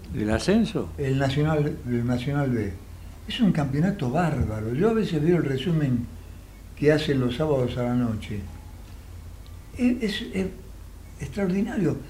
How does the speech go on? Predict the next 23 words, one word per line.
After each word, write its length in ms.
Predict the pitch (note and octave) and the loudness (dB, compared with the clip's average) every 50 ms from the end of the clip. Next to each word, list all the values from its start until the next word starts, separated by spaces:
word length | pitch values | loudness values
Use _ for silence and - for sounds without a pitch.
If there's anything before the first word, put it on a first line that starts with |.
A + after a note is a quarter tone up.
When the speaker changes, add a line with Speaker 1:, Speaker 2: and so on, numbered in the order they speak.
| - - - | -14 -10 -2
Speaker 2:
La 160 | G3 F#3+ F#3+ F#3 | 2 2 4 6
cantidad 380 | G3+ G3 F#3 - A#3 B3 C4 | 6 4 4 4 2 4 4
de 100 | A#3 F3+ E3 | 4 4 6
gente 320 | - A#3+ A#3 A#3+ A3 E3 | 6 6 6 6 4 4
que 100 | D#3 C#3+ | 4 4
va 80 | C#3 C#3 | 4 6
a 20 | |
ver 160 | C#3+ D3+ D3+ D3 | 6 6 6 4
a 40 | B2+ | 4
Morón, 580 | B2 A#2+ A#2+ A#2+ C#3+ D3 C#3 C3 B2+ A#2+ A#2+ | 4 2 2 4 4 4 4 4 2 0 0
que 100 | - A#2 | -2 -4
va 100 | A#2 B2 | -4 -2
a 40 | B2+ | 0
ver 160 | C3 C#3 C3+ | 0 0 0
a 40 | B2+ A2+ | -2 -2
Ch-, 120 | - - E3+ | -2 -2 -2
no, 340 | C#3 C3+ C#3 C#3+ D3 D3 C#3 | 2 4 6 6 6 6 4
en 180 | B2+ A#2 A2 A2+ | 4 2 2 2
River 380 | A#2 A2+ B2+ C3 C3+ B2+ A#2 | 2 4 4 4 4 4 2
ni 100 | A2 A2 | 2 2
Boca, 260 | A2+ B2+ C3+ C3 - | 2 2 0 0 -2
olvidate, 540 | A2 G#2 G#2 G#2 A#2 B2 A2+ G2+ - - G#2 | -2 -2 2 4 4 4 4 4 0 -2 -4
lejos, 500 | G#2 A#2+ C#3+ D3 C#3+ B2 A#2+ A2+ G#2 - | 2 4 4 4 4 2 0 -2 -2 -4